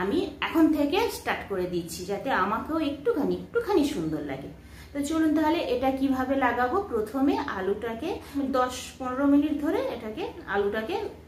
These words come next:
মুখের মধ্যে মাসাজ করতে হবে। তারপরে এই টমেটোগুলো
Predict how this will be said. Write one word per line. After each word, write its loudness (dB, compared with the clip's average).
মুখের -6
মধ্যে -2
মাসাজ -4
করতে -10
হবে। -6
তারপরে 2
এই 4
টমেটোগুলো 0